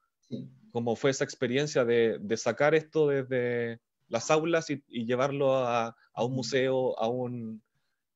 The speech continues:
Speaker 2: a una sala de una junta de vecinos, a un espacio comunitario.
Speaker 1: Sí, yo comparto con lo que dice Manuel.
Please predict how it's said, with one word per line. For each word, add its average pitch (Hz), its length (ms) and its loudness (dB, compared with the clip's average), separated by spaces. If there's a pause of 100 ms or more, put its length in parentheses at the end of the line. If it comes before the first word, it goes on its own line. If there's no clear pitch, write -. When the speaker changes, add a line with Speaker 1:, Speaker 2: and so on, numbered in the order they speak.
Speaker 2:
a 107 100 -4
una 123 240 0
sala 117 960 2
de 110 100 -6
una 113 140 -2
junta 135 260 -2
de 120 60 2
vecinos, 123 520 -2
a 120 40 -4
un 117 140 -4
espacio 113 280 -6
comunitario. 113 680 -4 (1160)
Speaker 1:
Sí, 139 240 -4
yo 151 100 -2
comparto 175 460 2
con 180 100 2
lo 175 80 2
que 175 60 0
dice 185 200 -2
Manuel. 160 440 2